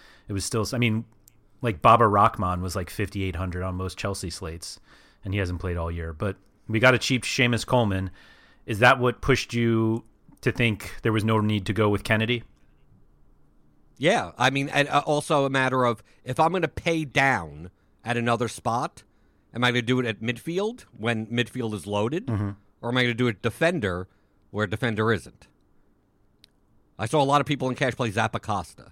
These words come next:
Speaker 1: Mm-hmm.
Speaker 2: because they had the money to pay for a premium defender, but I'm like, there's plenty of value. I mean, now there's more. I mean, if Coleman didn't play,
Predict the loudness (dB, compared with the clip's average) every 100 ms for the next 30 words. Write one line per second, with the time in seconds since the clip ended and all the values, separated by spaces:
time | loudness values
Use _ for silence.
0 | _ -6 -4 -6 -6 -6 -4 0 0 0
1 | 4 4 4 0 -2 -4 -4 -4 -6 -4
2 | -4 -2 -2 -6 -4 -4 -4 -8 -8 -8
3 | -6 -6 -8 -18 -20 -20 -20 -20 _ _
4 | _ _ -6 -6 -4 -2 2 0 -2 -16
5 | -8 2 4 4 2 -2 -4 -10 -20 _
6 | _ -8 -4 2 2 2 0 0 6 6
7 | 6 2 -4 -4 -4 -2 0 0 -4 -8
8 | -6 -4 -2 -4 -6 -2 -2 -2